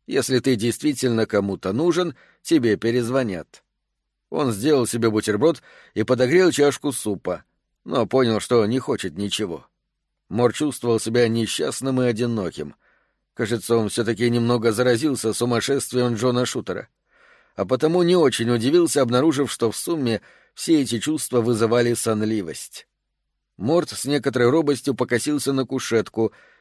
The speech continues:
и внутренний голос тут же прошептал: «Ну ладно, отдохни. Только помни, что ты можешь убежать,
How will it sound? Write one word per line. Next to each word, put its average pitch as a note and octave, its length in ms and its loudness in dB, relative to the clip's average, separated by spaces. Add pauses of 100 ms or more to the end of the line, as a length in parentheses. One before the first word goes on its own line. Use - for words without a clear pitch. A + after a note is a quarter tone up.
(160)
и G2+ 100 -2
внутренний B2+ 540 0
голос C3 400 2
тут C3+ 180 -4
же A2+ 140 -2
прошептал: G2 680 -4 (540)
«Ну C#3 180 -6
ладно, G#2+ 600 2 (100)
отдохни. G#2 840 -4 (420)
Только B2 440 4
помни, B2+ 380 0
что A2+ 240 -2
ты B2 120 0
можешь A#2 380 0
убежать, G#2+ 480 0